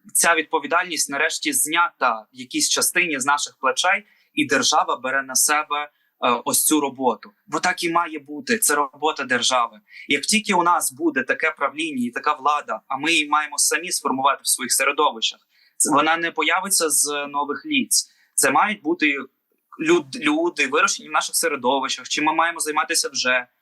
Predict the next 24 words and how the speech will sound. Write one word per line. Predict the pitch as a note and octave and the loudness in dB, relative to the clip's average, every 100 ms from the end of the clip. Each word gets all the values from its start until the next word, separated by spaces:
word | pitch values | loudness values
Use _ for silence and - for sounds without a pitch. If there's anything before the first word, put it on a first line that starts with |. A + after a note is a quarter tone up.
| _ | _
спілкуватися | - - D#3 D#3 D3 D3 C3+ - | -10 0 2 6 4 4 0 -4
одне | A#2 A#2 | -4 -4
з | A2+ | -2
одним, | A#2 A2 A#2 - | -2 -2 -6 -4
ходити | C#3 E3 F3+ | 0 0 0
на | D3+ | -2
відповідні | D3+ D3+ D3+ D#3 D3 | -2 -2 -4 -6 -2
події. | C#3+ B2 B2+ A#2+ | -2 2 2 2
Це | A2+ B2+ | 0 2
має | D#3 E3+ E3+ | 0 0 -6
бути | D#3 D3+ | -6 -6
людина, | D3 F3 E3 | -2 -2 0
яка | C#3+ - D3+ D3+ _ _ _ | -2 0 0 0 _ _ _
з | C3+ C#3 | -4 2
нами | E3 E3 | 2 2
в | D#3+ | -4
окопах, | E3 - C#3 C3 A#2+ - | -6 0 -2 2 -2 0
з | |
нами | C#3+ D#3+ E3 | 0 0 -2
в | - | -2
театрах, | D3+ C#3+ C3+ - C3+ - | 2 2 0 -4 -12 -4
з | C3+ | 2
нами | D3 E3+ E3 D#3 _ _ | 2 2 -2 -8 _ _
на | C#3+ D3+ E3 D#3+ | 0 4 4 2